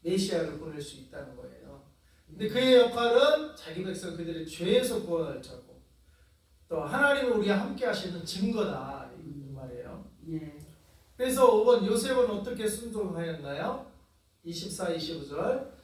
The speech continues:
Speaker 1: 요셉이 잠에서 깨어 일어나 주의 사자의 분부대로 행하여 그의 아내를 데려왔으나
Speaker 2: 음.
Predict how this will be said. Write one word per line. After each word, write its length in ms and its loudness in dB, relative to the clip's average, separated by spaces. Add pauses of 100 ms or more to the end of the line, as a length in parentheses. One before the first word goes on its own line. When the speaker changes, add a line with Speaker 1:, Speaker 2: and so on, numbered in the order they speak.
(220)
Speaker 1:
요셉이 680 4
잠에서 540 0
깨어 280 -2
일어나 680 0
주의 320 -2
사자의 600 -2
분부대로 680 0
행하여 760 -2 (300)
그의 260 2
아내를 560 0
데려왔으나 1120 -2
Speaker 2:
음. 200 -16